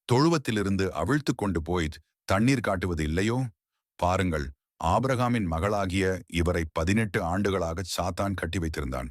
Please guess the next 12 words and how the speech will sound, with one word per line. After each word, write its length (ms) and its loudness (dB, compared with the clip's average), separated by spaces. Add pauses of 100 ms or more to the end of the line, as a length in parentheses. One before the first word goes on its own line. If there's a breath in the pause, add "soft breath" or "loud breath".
(500 soft breath)
இந்த 280 6
கட்டிலிருந்து 880 0
இவரை 320 -2
ஓய்வு 400 0
நாளில் 360 -2
விடுவிப்பது 520 0
முறையில்லையா?" 640 0 (360)
என்று 280 0
கேட்டார். 400 -4 (480 loud breath)
அவர் 300 4
இவற்றை 360 0
சொன்னபோது 800 -2